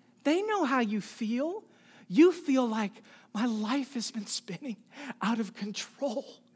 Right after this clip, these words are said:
and I just want some organization to it. I want to bring some control back into my life and have a semblance of things kind of being organized and orderly, and <sighs> I can breathe again.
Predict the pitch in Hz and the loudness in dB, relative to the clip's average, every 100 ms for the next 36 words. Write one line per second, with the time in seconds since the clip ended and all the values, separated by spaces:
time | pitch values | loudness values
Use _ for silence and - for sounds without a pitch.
0 | - - 262 247 247 330 - 302 - 277 | -20 -14 -2 0 2 0 0 0 0 -2
1 | 285 - - 262 - 247 240 226 185 180 | -2 -2 -2 -2 2 2 4 -2 -4 -6
2 | 170 - 185 - - - - - _ - | -8 -10 -14 -20 -20 -20 -20 -20 _ -20
3 | - _ - 262 294 370 392 381 285 311 | -20 _ -12 2 6 6 6 2 2 2
4 | 330 320 - 320 277 - 285 - 262 240 | 4 2 0 0 -2 -2 -4 -2 4 4
5 | 208 190 190 - - 180 247 277 294 285 | 6 6 4 0 -10 4 8 8 6 2
6 | 262 285 285 285 254 226 220 226 - - | 2 4 4 6 6 6 4 0 -6 -18
7 | - 208 214 277 220 - - 302 311 277 | -8 0 2 2 2 4 6 6 4 4
8 | 254 226 233 190 262 262 233 - - - | 2 2 0 2 0 2 -2 -6 -16 -2
9 | 294 277 196 247 240 240 277 285 269 262 | 2 2 2 2 2 2 2 2 4 4
10 | 269 254 202 202 254 285 277 262 262 226 | 4 2 -2 -2 2 2 2 2 4 2
11 | 214 349 339 339 320 302 277 262 208 _ | 0 -6 -6 -6 -4 -4 -6 -8 -12 _
12 | - 240 226 190 147 127 120 - 156 170 | -8 -4 -2 -2 -4 -8 -12 -10 -10 -10
13 | 139 120 147 160 135 123 120 107 101 117 | -10 -8 -4 -4 -4 -6 -6 -6 -8 -12